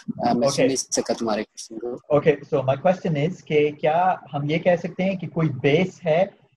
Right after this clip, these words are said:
Speaker 2: کچھ، آ، similar set of behavior ہے جس کو ہم ہیومن نیچر کہہ سکتے ہیں جو ہر انسان میں ہے، یا ہیومن نیچر اب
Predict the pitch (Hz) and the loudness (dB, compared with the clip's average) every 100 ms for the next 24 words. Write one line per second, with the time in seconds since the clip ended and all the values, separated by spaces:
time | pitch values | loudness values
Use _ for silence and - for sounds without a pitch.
0 | - 165 160 - _ _ _ - - 139 | -2 -2 -2 -6 _ _ _ -10 0 2
1 | 139 - 170 175 196 185 - 175 170 156 | 2 0 0 2 2 0 2 0 2 -4
2 | 123 139 143 147 165 170 160 170 165 165 | -2 -2 0 2 2 0 2 0 0 -2
3 | 180 160 147 151 156 147 147 160 170 165 | 0 2 2 2 2 0 -2 4 6 6
4 | 160 - 170 151 139 131 135 135 160 165 | 2 0 0 2 2 2 4 4 2 2
5 | 151 165 180 214 - _ _ _ _ 131 | 2 2 0 0 -6 _ _ _ _ -2
6 | 151 170 190 196 - 143 139 151 160 156 | 2 4 2 0 -4 -6 0 2 2 2
7 | 156 175 160 - 139 | 2 2 2 4 0